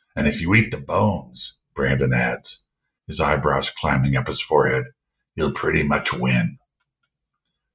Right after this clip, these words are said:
This stops me cold. I flinch a little, blink,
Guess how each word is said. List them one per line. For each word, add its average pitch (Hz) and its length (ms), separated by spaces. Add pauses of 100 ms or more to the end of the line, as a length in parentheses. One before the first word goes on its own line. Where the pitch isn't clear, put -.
This - 180
stops - 420
me 69 140
cold. 67 480 (540)
I 92 120
flinch 95 460
a 78 60
little, 67 320
blink, 82 480